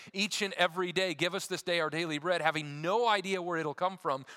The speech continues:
we are no less dependent upon the hand of God. And boy, if, if we learned anything from the last two years with covid, we have learned that, that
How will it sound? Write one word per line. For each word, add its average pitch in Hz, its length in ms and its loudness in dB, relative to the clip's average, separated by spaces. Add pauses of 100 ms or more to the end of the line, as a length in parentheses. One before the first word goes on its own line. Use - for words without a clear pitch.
we 202 160 0
are 165 120 4
no 170 280 -2
less 196 280 0
dependent 170 600 -4
upon 156 320 -2
the 135 80 -2
hand 143 260 -8
of 117 120 -10
God. 95 280 -10 (640)
And 143 140 -10
boy, 151 240 0
if, 135 180 -6 (840)
if - 100 -18
we 180 100 -4
learned 170 280 -2
anything 156 440 -4
from 131 160 -12
the 131 60 -2
last 131 260 0
two 139 120 -10
years 127 240 -6
with 110 100 -16
covid, 123 360 -8
we 123 120 -10
have 113 160 -8
learned 110 240 -12
that, 90 260 -10
that 104 140 -12